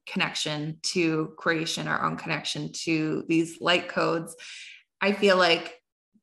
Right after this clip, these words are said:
that's gonna backfire, and that all that's gonna eventually do is bring us back to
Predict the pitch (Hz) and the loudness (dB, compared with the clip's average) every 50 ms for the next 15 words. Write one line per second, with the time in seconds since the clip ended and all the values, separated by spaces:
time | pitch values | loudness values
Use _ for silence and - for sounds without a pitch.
0 | _ - 196 185 190 190 - - 196 - 190 175 170 165 180 175 175 185 - - | _ 4 4 4 4 2 -2 -6 -6 -4 -4 -4 -4 0 2 2 2 2 0 -2
1 | - - 170 156 160 160 160 156 - - - 160 160 - - 170 165 160 160 151 | 0 2 2 2 4 2 2 2 2 0 0 -2 -2 0 4 4 4 4 4 2
2 | 147 156 - - - - - - 165 160 165 160 156 160 151 156 - - - 160 | 0 -2 -4 -8 -10 -8 -6 -4 -4 -2 -2 -2 -2 -2 -2 -2 -4 -2 0 0
3 | 160 151 160 160 156 147 160 165 185 - 156 147 151 151 160 160 - - 160 147 | 0 2 2 2 2 2 0 -2 -4 -4 -4 -4 -4 -6 -6 -8 -2 0 2 2
4 | 147 - - - - 156 147 139 - | 2 0 -4 -6 -4 -2 -2 -4 -6